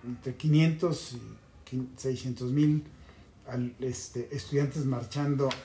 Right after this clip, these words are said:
al Zócalo, ¿sí? Eh, esas yo creo que son las dos. Obviamente, la, la, digamos, la fecha más, eh, significativa y más importante, porque fue la represión más fuerte,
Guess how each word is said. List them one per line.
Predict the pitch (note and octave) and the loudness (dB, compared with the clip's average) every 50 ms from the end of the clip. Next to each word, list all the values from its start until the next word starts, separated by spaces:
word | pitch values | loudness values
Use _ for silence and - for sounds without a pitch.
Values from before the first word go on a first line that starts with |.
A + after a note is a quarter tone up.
| - - | -6 -2
al | C#3 C#3+ C3+ | 0 0 0
Zócalo, | - - C3 A#2+ - - - - - - - - - | 0 0 -2 -2 -4 -8 -12 -14 -14 -16 -18 -20 -20
¿sí? | - - - B2+ E3+ F#3+ - - - - - - - - - - - - - - - - - - | -18 -12 -8 -8 -8 -8 -8 -10 -10 -8 -8 -8 -10 -12 -14 -12 -12 -14 -14 -14 -18 -14 -4 0
Eh, | D#3 D3+ D3+ D3+ D3 D3 D3 D3 C#3+ C#3+ C#3 C3+ C3 - - - | 4 6 8 8 8 8 8 8 6 6 4 2 0 -2 -4 0
esas | - G#3+ G#3+ A#3+ A#3+ - | 4 4 6 6 6 4
yo | - B3+ | 4 4
creo | A#3 C4 - | 4 2 2
que | A3 - | 2 0
son | - G#3 G#3+ G#3 G3+ | 2 4 4 4 6
las | G3+ F#3+ E3 | 4 4 4
dos. | D3+ F#3+ F#3 - - - - - - - - - | 4 4 4 4 0 -4 -10 -16 -18 -16 -6 0
Obviamente, | A#3 A#3+ C4 B3+ A#3 G3 F3 F3 E3+ A3+ A3 G#3+ G3 - - - C#3+ C3+ C3 A#2+ C3 | 2 4 6 6 6 6 4 4 6 6 8 8 8 6 4 -10 -10 -10 -10 -6 -2
la, | C3 C3 A#2+ A2 A2 A2 G#2+ G#2+ A2 A2 G#2+ G#2+ G#2+ G#2 G#2 G#2 F#2+ G#2 | 0 0 0 0 -2 -2 -4 -6 -8 -8 -8 -10 -10 -12 -12 -10 -10 -10
la, | G#2 G#2 G#2 G2+ G2+ G2+ G2+ G#2 G#2+ G#2+ G#2 | -8 -8 -8 -8 -6 -6 -6 -6 -8 -8 -8
digamos, | G#2 G#2+ A2+ C#3 D3 D3+ D#3 D3+ | -6 -4 -2 0 0 2 2 2
la | C3+ B2 | 0 0
fecha | - D3+ D#3 D3+ - E3+ F3 D#3 C#3+ C3+ - - - - - - - - - - A#2 A#2 A2 A2 G#2+ G#2+ A2+ | 2 4 4 4 4 4 4 4 4 2 0 -6 -16 -20 -20 -20 -20 -20 -16 -14 -14 -12 -12 -10 -10 -10 -8
más, | A2+ A#2 B2 B2+ C3 C#3 B2+ - - - - - - - - - | -6 -4 -4 -2 -2 -2 -2 -2 -2 -2 -2 -2 -4 -6 -6 -6
eh, | G#2+ G#2 G2+ G2 G2 F#2 F#2 F2+ | -6 -8 -8 -8 -8 -10 -10 -8
significativa | - - - D#3+ D3+ E3 D#3+ D3 - C#3+ - - C#3 B2+ - - F3 F#3+ F3 D3 C#3 B2+ | -6 -2 2 4 6 8 8 6 6 4 0 0 0 -2 0 2 2 2 4 4 4 4
y | B2 A#2+ | 4 2
más | A#2+ B2+ B2+ B2 - E3 | 0 0 -2 -2 0 0
importante, | D#3+ D3+ - F3 D#3 D3+ - F#3+ F#3 F3+ E3+ - D3 C3 B2+ - - - - - - - | 0 0 0 -2 -4 -4 -2 -2 0 0 0 0 0 -2 -2 -2 -10 -16 -18 -20 -14 -6
porque | - C3+ C3 B2 - C#3 C3+ | 0 0 0 0 2 0 0
fue | B2+ - C#3+ C#3+ D3 D3 D3 D3+ D3+ D3+ D3+ D3+ D3+ D3+ D3 C#3+ C#3 C3+ C3+ B2+ B2 A#2+ A#2+ A2 G#2 G#2+ G#2+ A2 | 0 4 6 6 8 10 10 10 10 8 8 8 6 6 6 6 6 6 4 2 0 -2 -4 -4 -6 -6 -6 -4
la | C3 C3+ B2+ | -4 -4 -2
represión | C3 C3 B2 - B2+ B2+ - - C#3+ C#3 C#3+ D3 | -2 -4 -4 -4 -4 -4 0 2 2 4 4 4
más | D3+ D#3+ D#3 - | 4 2 2 2
fuerte, | - E3 D3+ C3+ - - E3+ E3 | 2 2 2 2 0 0 -2 -2